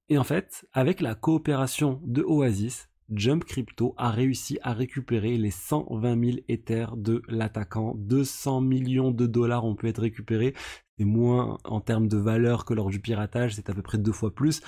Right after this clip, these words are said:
mais en termes de quantité d'Ethers, la totalité a été récupérée.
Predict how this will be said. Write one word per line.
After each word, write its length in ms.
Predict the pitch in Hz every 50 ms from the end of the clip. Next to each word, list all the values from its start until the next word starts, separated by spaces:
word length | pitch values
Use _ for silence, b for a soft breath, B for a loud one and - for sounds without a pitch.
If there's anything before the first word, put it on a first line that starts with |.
| B B B
mais 80 | - 104
en 60 | 104
termes 180 | - 117 110 107
de 100 | 95 98
quantité 460 | 92 - 131 131 - - - 123 113
d'Ethers, 400 | 107 104 98 - 127 131 131 113
la 140 | 101 95 90
totalité 680 | - 135 139 - 135 127 117 117 107 - - 135 175 B B B B B B -
a 160 | - 165 160
été 360 | 151 147 - - - 156 160 - 135
récupérée. 720 | 113 131 127 - - 127 - - 127 107 110 107 -